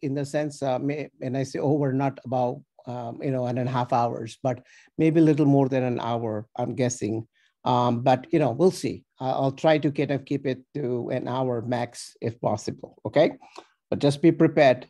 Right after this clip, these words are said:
and a few minutes e-, extra here and there. Okay, so with that, um, let me go on to our next slide here, and I hope you all are able to see my screen very clearly.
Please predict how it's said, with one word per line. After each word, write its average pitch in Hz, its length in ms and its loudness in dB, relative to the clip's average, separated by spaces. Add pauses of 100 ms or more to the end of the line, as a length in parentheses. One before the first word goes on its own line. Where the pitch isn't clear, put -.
and 123 200 2
a 117 80 -2
few 139 200 4
minutes 127 540 2
e-, 123 60 0
extra 131 580 -2
here 127 240 0
and 107 160 -2
there. - 220 -8 (1080)
Okay, 165 600 2
so 151 180 0
with 160 220 2
that, 269 340 4
um, 160 400 4
let 180 240 0
me 202 200 0
go 165 160 0
on 160 140 0
to 170 300 0
our 135 220 0
next 139 460 -6
slide 147 360 -2
here, 143 240 0
and 139 100 0
I 131 100 -2
hope 180 260 -4
you 175 160 0
all 156 340 0
are 139 220 -6
able 139 260 -4
to 143 140 -4
see 135 260 -6
my 127 220 -6
screen 147 520 -2
very 120 200 -2
clearly. 165 640 2